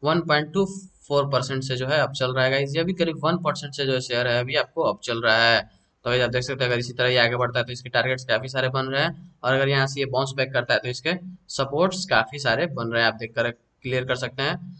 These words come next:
तो guys आप देख सकते हैं इसने लगभग, लगभग अपने first support को अचीव कर लिया है। अगर ये इसको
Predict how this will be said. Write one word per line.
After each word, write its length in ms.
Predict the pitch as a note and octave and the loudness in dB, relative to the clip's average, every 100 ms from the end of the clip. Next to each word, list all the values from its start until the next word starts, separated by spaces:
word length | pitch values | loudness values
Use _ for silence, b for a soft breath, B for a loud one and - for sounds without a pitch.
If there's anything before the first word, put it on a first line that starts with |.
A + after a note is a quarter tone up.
| B B B _ - | B B B _ 0
तो 60 | C3+ | 4
guys 140 | D3 | 4
आप 80 | D3 | 4
देख 120 | D3+ | 0
सकते 180 | D#3 D#3 | -2 -2
हैं 40 | |
इसने 180 | D3+ D#3+ | -2 -2
लगभग, 360 | D3 C3+ C#3 D#3+ | 2 2 2 2
लगभग 240 | C#3+ C#3 | 2 4
अपने 220 | C3 C#3 C#3 | 2 0 -2
first 260 | C#3+ C3+ | 0 -2
support 280 | C#3+ C#3+ C#3 | -2 -4 -2
को 60 | C3 | -2
अचीव 320 | - C#3 C#3 - | -2 -2 -4 0
कर 140 | C3 C3+ | 0 2
लिया 220 | C3+ C3 | 2 4
है। 80 | B2+ | 4
अगर 160 | B2+ | 0
ये 120 | B2+ B2+ | -2 -4
इसको 220 | - | -4